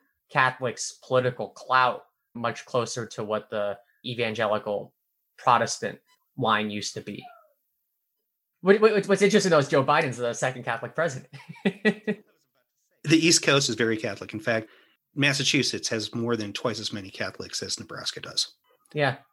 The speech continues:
Speaker 2: Do you feel like Catholicism on the East Coast feels differently than Catholicism in the Midwest?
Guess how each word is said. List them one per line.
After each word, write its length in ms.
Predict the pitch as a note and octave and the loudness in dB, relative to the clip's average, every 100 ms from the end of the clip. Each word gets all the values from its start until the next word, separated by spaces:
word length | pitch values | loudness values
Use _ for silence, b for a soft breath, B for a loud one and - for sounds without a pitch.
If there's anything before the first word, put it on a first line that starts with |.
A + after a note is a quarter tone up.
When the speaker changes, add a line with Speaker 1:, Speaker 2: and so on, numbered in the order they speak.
| _ - | _ -2
Speaker 2:
Do 100 | C3 | -2
you 80 | |
feel 180 | C#3+ F3 | 2 4
like 260 | D3+ B2 A2+ | 4 4 0
Catholicism 680 | - B2 B2 B2 C3 A#2+ A2+ | -2 0 0 0 -2 -2 -4
on 140 | A#2 G2+ | -6 -8
the 160 | G2+ | -6
East 200 | B2+ - | -4 -2
Coast 480 | - D3 C#3 C#3 - _ _ _ _ _ _ _ | 0 0 -2 -4 -10 _ _ _ _ _ _ _
feels 440 | C3+ C3 B2+ A#2 | -2 2 2 -2
differently 640 | - A#2 - B2+ B2 C3+ C#3 | -2 -4 -2 -6 -4 -6 -4
than 160 | A#2+ A2+ | -2 -2
Catholicism 800 | A#2+ A#2+ A2 A2 - A2+ A2+ G#2+ | -4 -2 -4 -2 -4 -4 -6 -6
in 80 | A#2 | -8
the 60 | G#2+ | -8
Midwest? 480 | G#2+ B2 C#3 - | -8 -4 -6 -6